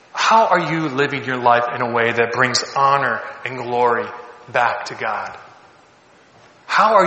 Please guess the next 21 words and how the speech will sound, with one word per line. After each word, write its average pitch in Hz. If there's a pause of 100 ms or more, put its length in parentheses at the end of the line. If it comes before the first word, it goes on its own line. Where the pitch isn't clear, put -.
you 175
living 156
your 139
life 127
as -
a 117
masterpiece 139 (220)
to -
the 117
purpose - (100)
and 135
the 127
priorities 135
and 113
the -
plans 120
that 110
God 110
has 107
for -
you? 92